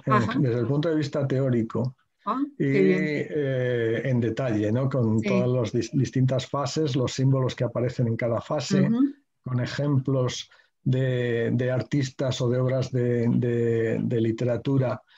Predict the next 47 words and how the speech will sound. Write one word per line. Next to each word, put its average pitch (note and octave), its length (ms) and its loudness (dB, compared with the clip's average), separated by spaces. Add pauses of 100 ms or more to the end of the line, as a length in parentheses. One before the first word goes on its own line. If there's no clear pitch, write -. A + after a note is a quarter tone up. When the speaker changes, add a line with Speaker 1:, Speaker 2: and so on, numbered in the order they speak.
(120)
Speaker 2:
Sí. G3 320 0
Speaker 1:
que C#3 240 -2
es, - 320 -10
que C#3+ 120 0
pertenecen C3+ 800 0
a B2+ 260 -4
cada C3 240 0
una D3 220 0
de B2+ 80 2
las B2 180 0
fases C3+ 400 -2
del A#2+ 160 0
proceso C3 460 -4
creativo, C3 600 0 (380)
y C3 80 0
un C#3+ 100 2
poco D#3 220 0
hablar D3 260 0
en D#3 80 0
detalle D3+ 380 0
de D3 80 0
cómo C#3+ 220 0
se C#3 180 -2
pueden C#3+ 360 0
ir, C#3+ 240 0 (160)
eh, A#2 560 0
viendo A#2+ 440 0
esas, A#2 480 -4
ese B2+ 240 -4
tipo - 280 -4
de, A#2 260 0
de A2+ 200 -4
cuestiones D3 680 -2 (300)
que B2 140 0
para A2+ 200 -2
mí C#3+ 160 2
es D3 140 0
la A#2+ 140 0
esencia A2+ 560 -2
del, A2 340 -4 (180)
del, G#2+ 300 -6
del - 200 -6
arte. G#2+ 840 -4
Esa D3 220 -4
es C3+ 160 -4
la C#3 100 -2
verdadera B2+ 600 0